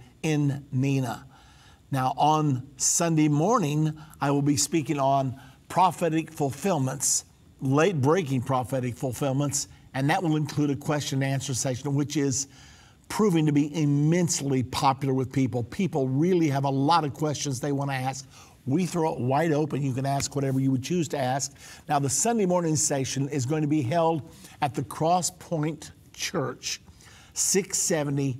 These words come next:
North Green Bay Road in Neenah, Wisconsin. So one more time, that's Saturday evening, six o'clock, Sunday morning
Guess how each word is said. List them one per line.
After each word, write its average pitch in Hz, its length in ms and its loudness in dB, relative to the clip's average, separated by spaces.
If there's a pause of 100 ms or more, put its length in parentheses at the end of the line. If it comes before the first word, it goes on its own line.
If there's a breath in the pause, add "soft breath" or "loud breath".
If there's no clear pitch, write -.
(120)
North 151 500 2 (180)
Green 151 440 2
Bay 135 480 0
Road 139 560 2
in 175 420 0 (260 loud breath)
Neenah, 139 560 0
Wisconsin. 127 800 -2 (300 loud breath)
So 151 160 0
one 156 160 4
more 160 160 2
time, 127 480 0 (400 loud breath)
that's 139 440 2
Saturday 165 400 2
evening, 147 540 0
six - 360 -2
o'clock, 139 580 0 (240 soft breath)
Sunday 165 460 2
morning 135 500 2